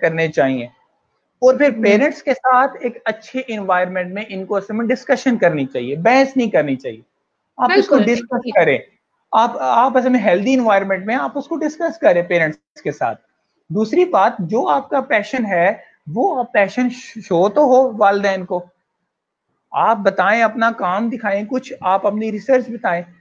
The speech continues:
Speaker 1: आप अपने, आ, आ, आप interest शो करें कि ये इंटरेस्ट है। Like, जब मैं एनसीए गया, तो मैंने interest अपना शो किया, फिर मैंने पढ़ा वहां से। एमसीएस फिर आगे लाहौर में मेरी सात साल की study रही है, आगे सारी वहां पे रिसर्च की,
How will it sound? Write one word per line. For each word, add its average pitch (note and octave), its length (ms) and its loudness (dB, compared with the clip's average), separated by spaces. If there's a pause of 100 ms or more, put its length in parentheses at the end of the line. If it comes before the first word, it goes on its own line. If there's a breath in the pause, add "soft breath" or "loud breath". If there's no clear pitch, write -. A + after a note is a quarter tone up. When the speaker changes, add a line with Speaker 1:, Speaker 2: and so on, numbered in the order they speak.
(140)
Speaker 1:
आप G#3 240 2
अपने, A3+ 360 -2
आ, G3+ 60 -2
आ, - 340 -8
आप F#3+ 320 0
interest G#3 340 0
शो A3+ 200 4
करें G3+ 300 2
कि - 340 -12 (100)
ये B3 60 -2
इंटरेस्ट A3+ 400 -2 (100)
है। F3 300 0 (540)
Like, E3+ 200 4
जब A#3+ 140 2
मैं G3+ 280 0
एनसीए A#3 320 -2
गया, G3 200 4
तो A3 140 -4
मैंने G#3+ 280 -2
interest A3 400 -2
अपना A3 240 -2
शो C4+ 280 -2
किया, F3+ 320 0 (440)
फिर C4 120 2
मैंने A3+ 260 2
पढ़ा G#3+ 320 4
वहां G3+ 320 0
से। F3 180 -16 (920)
एमसीएस G#3 480 -4
फिर A#3 180 2
आगे G#3+ 220 2
लाहौर G3 460 2
में A#3+ 120 -4
मेरी A3+ 160 -4
सात G3+ 320 0
साल G3+ 300 2
की A3 120 -8
study C4+ 320 -4
रही F#3+ 220 -2
है, D#3 160 -6 (220)
आगे D#3 220 0
सारी D3 280 -2
वहां C3+ 200 -4
पे C#3+ 120 -6
रिसर्च C#3 300 -8
की, C3+ 180 -18